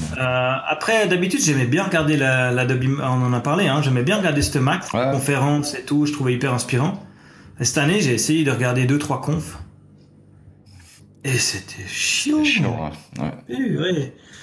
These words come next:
Speaker 1: La dernière fois, il y avait des démos, des trucs, ça, même pas, ça, ça bougeait dans tous les sens. Et là, j'ai regardé deux, trois trucs et je dis, oh putain, c'est bon.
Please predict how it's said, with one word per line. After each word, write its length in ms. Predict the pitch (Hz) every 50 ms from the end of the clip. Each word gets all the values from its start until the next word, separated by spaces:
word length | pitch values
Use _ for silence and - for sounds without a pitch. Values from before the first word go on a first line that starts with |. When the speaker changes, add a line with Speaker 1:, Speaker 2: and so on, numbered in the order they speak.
| - - -
Speaker 1:
La 80 | - 143
dernière 240 | 160 175 190 196 196
fois, 100 | - 254
il 60 | 190 147
y 20 |
avait 120 | 143 135
des 120 | 127 123 123
démos, 360 | 123 147 165 165 170 175 160
des 140 | 135 131 135
trucs, 300 | - - - 202 202 -
ça, 180 | - - 127 117
même 220 | 120 123 120 120 -
pas, 240 | 135 123 123 123
ça, 320 | 120 - - 127 123 117 117
ça 200 | - - 131 127
bougeait 260 | 127 139 151 143 151
dans 120 | 139 127
tous 120 | 120 - 170
les 100 | 175 170
sens. 440 | - - 208 240 233 - - - - - - - - - - - - -
Et 100 | - 131
là, 140 | 143 180 202
j'ai 140 | 151 127 123
regardé 280 | 110 120 131 131 127
deux, 320 | 123 123 139 165 196 202 196
trois 240 | 202 - 160 160 -
trucs 240 | - - 208 202
et 40 | -
je 60 | 113
dis, 140 | 131 117 107
oh 80 | 107 107 110 104 -
putain, 200 | - - - - 58 - -
c'est 160 | - - -
bon. 100 | - 60